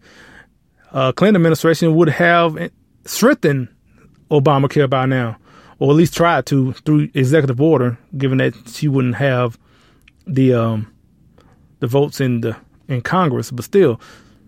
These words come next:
can you imagine how many executive orders she would have signed by now? <laughs> That, oh, that just would have been just, anyway. <laughs> So those, th-, those are the things I'm,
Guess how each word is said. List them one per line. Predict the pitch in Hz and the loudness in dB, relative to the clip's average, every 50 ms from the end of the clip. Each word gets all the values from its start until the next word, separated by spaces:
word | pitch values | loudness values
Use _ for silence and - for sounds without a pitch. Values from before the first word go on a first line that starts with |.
| _ _ _ _ _ _ - - - - - - - - 139 135 120 - | _ _ _ _ _ _ -20 -18 -18 -18 -18 -18 -20 -20 -18 -18 -4 0
can | 190 196 | 2 4
you | 190 | 4
imagine | 180 165 180 196 196 156 165 | 4 4 4 4 4 2 2
how | 143 160 165 | 0 2 2
many | 165 165 156 151 | 2 2 2 2
executive | 139 135 - - 143 131 139 156 139 131 135 123 | 2 0 0 -2 -2 2 2 2 2 2 0 0
orders | 131 143 147 135 123 - | 2 2 2 2 0 0
she | - 143 | 0 0
would | 139 139 131 | 2 2 2
have | 131 123 - | 2 0 0
signed | - 139 127 127 127 123 | -2 -2 -2 -2 -2 -4
by | 120 117 120 | -4 -4 -2
now? | 123 131 123 - - - - 1077 - - | -2 -2 -2 -2 -2 -4 -6 -4 0 0
<laughs> | - - - _ _ - - - - - - _ - - _ _ - - 123 120 - _ | 0 0 -2 _ _ -20 -20 -20 -20 -20 -20 _ -20 -20 _ _ -18 -12 -12 -12 -12 _
That, | - 139 143 143 - - _ _ _ _ _ _ _ _ _ _ _ _ _ _ _ _ _ _ _ _ _ _ _ | 0 0 0 0 0 -4 _ _ _ _ _ _ _ _ _ _ _ _ _ _ _ _ _ _ _ _ _ _ _
oh, | - 165 180 180 156 131 110 98 - | 0 2 4 4 4 2 0 -4 -4
that | 156 151 151 143 | 0 0 0 2
just | 135 151 - 143 | 2 -2 -2 0
would | 143 151 147 | 0 0 0
have | 135 | 2
been | 131 147 143 139 131 127 123 | 2 2 2 2 0 0 -2
just, | 143 139 - - _ _ _ _ _ _ _ _ _ _ - | -4 -4 -4 -6 _ _ _ _ _ _ _ _ _ _ -16
anyway. | - 156 175 190 170 156 127 120 113 110 - _ _ _ - - - - - - - | -12 -4 2 4 4 4 4 2 0 -2 -4 _ _ _ -20 -20 -20 -20 -20 -16 -6
<laughs> | - 147 - - - - - - _ - _ _ _ _ _ - - - - - - - - - - - _ _ | -6 -6 -6 -6 -12 -16 -20 -20 _ -20 _ _ _ _ _ -20 -20 -20 -20 -20 -20 -20 -20 -20 -20 -20 _ _
So | 180 170 165 - _ _ _ _ _ _ _ _ _ _ _ - _ _ - - - _ _ _ _ _ | 0 0 0 0 _ _ _ _ _ _ _ _ _ _ _ -20 _ _ -20 -20 -20 _ _ _ _ _
those, | 285 302 285 240 - - _ - | 2 2 2 -2 -10 -20 _ -4
th-, | 311 - - _ _ | -4 -4 -4 _ _
those | - 277 359 349 320 | 2 2 2 4 4
are | 320 | 2
the | 254 | 2
things | 226 277 254 226 | 4 2 4 4
I'm, | 208 196 185 175 147 | 4 4 4 2 0